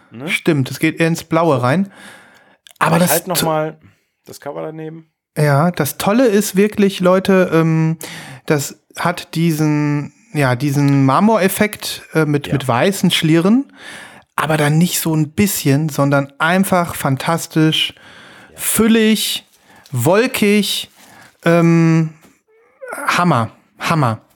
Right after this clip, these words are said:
Speaker 1: Ja. Ich zeig dir die andere noch, die ist
Speaker 2: Mhm.
Speaker 1: eigentlich genauso schön.
Speaker 2: Ja,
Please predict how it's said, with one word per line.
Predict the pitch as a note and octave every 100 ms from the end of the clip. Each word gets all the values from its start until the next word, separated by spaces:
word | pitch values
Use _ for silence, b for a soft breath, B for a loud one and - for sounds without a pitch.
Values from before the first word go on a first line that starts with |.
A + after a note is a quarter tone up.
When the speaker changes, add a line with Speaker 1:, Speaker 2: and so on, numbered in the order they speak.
| _ _ _ _
Speaker 1:
Ja. | F#2+ G2 _ - - - - - _
Ich | -
zeig | B2+ -
dir |
die | A2+ A2
andere | C3+ C#3+
noch, | D3 D#3
die | D#3
ist | A#2+
Speaker 2:
Mhm. | C#3+ C3+ D#3 -
Speaker 1:
eigentlich | - A#2 D3+ C#3+ -
genauso | A2 G#2+ B2 D#3
schön. | D#3 E3+ F#3+ _ _ _ _ _ _ _ _ _ _ _ _ _ _ _ _ _ _ _ _ _ _
Speaker 2:
Ja, | - A#2+ A#2 C#3+ B3 C#4+